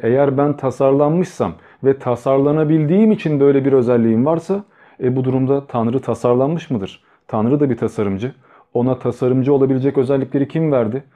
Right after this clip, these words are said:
Nereden aldı bunları? Nasıl bunları barındırabildi bünyesinde? Ha, onda bunlar zaten hep vardı diyorsanız yine başa dönüyoruz. Bakın, bu özellikler zaten kendiliğinden var olabiliyorsa evrende de kendiliğinden var olabilir.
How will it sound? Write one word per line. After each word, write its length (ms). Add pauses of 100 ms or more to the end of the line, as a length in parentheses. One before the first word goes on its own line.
(160)
Nereden 380
aldı 280
bunları? 320
Nasıl 320
bunları 320
barındırabildi 600
bünyesinde? 540 (400)
Ha, 260
onda 300
bunlar 260
zaten 320
hep 200
vardı 520 (360)
diyorsanız 460
yine 260
başa 260
dönüyoruz. 420
Bakın, 220 (460)
bu 160
özellikler 540
zaten 380
kendiliğinden 680
var 160
olabiliyorsa 640 (380)
evrende 460
de 120
kendiliğinden 640
var 160
olabilir. 480